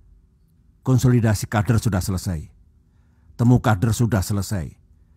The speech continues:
Saatnya sekarang menyapa, sapalah setiap orang.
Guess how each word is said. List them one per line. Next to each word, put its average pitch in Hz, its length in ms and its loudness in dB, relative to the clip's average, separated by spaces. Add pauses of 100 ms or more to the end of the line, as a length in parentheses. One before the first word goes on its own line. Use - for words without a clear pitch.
(280)
Saatnya 117 540 -4
sekarang 110 420 -2
menyapa, 117 500 2
sapalah 160 720 0
setiap 131 500 -6
orang. 80 400 0